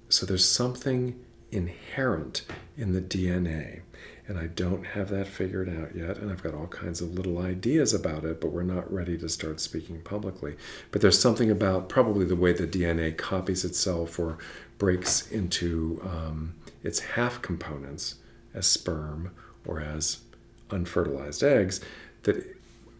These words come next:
means that you're either going to be the exact replica of your parents from that side of your family, or that you're going to be the mirror for the anatomy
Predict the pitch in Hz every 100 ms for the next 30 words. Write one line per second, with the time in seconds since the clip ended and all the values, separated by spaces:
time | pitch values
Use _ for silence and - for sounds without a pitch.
0 | - - - 110 120 120 92 90 92 98
1 | 92 95 85 85 85 82 82 87 82 85
2 | 82 110 135 143 95 80 80 82 78 80
3 | 80 - 87 82 117 - - 92 80 80
4 | 73 85 - 95 90 107 123 123 139 151
5 | 175 180 107 95 95 - 92 92 85 82
6 | 82 87 104 170 180 101 82 80 90 87
7 | 85 82 78 - -